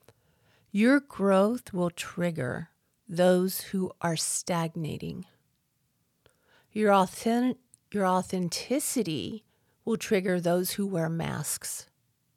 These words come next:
Don't let anyone's comfort zone hinder your growth and auth-, authenticity.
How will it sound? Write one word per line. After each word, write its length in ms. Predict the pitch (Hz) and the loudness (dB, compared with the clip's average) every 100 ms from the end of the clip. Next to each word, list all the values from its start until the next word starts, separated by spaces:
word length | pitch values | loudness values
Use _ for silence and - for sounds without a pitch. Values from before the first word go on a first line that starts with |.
| _ _ _ _ _ _ _ _ | _ _ _ _ _ _ _ _
Don't 280 | 233 233 214 | 2 2 2
let 280 | 202 220 - - | 2 2 2 2
anyone's 520 | 233 240 233 214 - | 4 4 4 4 0
comfort 500 | - 202 180 - - | -2 -2 2 0 0
zone 420 | 175 165 156 185 - _ _ | 0 0 -2 -6 -12 _ _
hinder 420 | - 226 202 185 | -2 0 4 2
your 320 | 170 185 202 | 2 2 0
growth 600 | 208 185 185 156 185 - - | 0 2 4 4 2 -6 -4
and 160 | 180 - | -4 -2
auth-, 420 | 170 160 - - _ - | -2 -4 -6 -10 _ -6
authenticity. 1120 | 170 - 170 160 - - 170 - 165 90 165 | -4 -2 -4 -4 -4 -6 -4 -6 -8 -10 -12